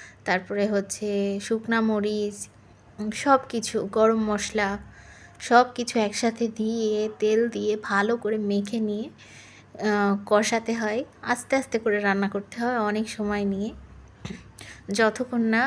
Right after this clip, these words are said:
ভুড়ির একটা সুন্দর কালার চলে আসে। বেশি জাল দে-, করা যাবে না, ভুড়ি আবার বেশি জাল করলে শক্ত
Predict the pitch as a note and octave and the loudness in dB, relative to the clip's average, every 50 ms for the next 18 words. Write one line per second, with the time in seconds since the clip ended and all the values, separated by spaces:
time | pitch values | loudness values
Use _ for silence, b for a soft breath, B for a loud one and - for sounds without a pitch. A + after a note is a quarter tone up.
0 | D4 D4+ C4 A3+ A3 - A3 A3 A3+ A3+ A3+ A3+ A3+ A#3 A#3 - A#3 A3 A3 A3 | 0 0 -2 -2 0 0 0 0 0 0 -2 -2 -2 -4 -4 -2 0 0 2 2
1 | A#3 A#3 A#3+ A#3+ A#3+ - A3+ G#3+ G#3+ G#3+ G#3+ G#3+ - A3 G#3+ G#3 G3+ G3 G3 F#3+ | 4 4 2 2 0 0 0 2 2 0 -2 -4 -4 -4 -2 -2 -2 -2 -4 -4
2 | - - B3+ C4+ B B B B B B B B B - B3 C#4 C#4 - D#4 C#4 | -6 -8 -10 -12 B B B B B B B B B 4 4 4 4 4 0 2
3 | C4+ B3+ A#3 A#3 A#3 A#3 A#3 A#3+ A#3 - - A#3+ A3 G#3+ G#3+ G#3+ G3+ G3 G3+ F#3+ | 4 6 6 6 4 4 0 -2 -6 -2 2 4 4 4 4 2 -2 -4 -4 -4
4 | G3+ A3 C4 D#4+ - - - B3 B3+ B3+ A#3+ A#3+ A#3+ A#3 A#3 A3+ A3 A3 A3+ A3+ | -4 -4 -4 -6 -10 -10 -8 -2 0 2 4 6 6 4 4 2 2 2 0 0
5 | A#3 A#3 - A3 G#3+ G#3 A3 A3 A3+ - A3+ A3+ A#3 A#3 - A3 G3+ G3+ - | -2 -4 0 2 2 2 2 0 0 -2 -2 -2 -2 -2 -2 -4 -4 -6 -8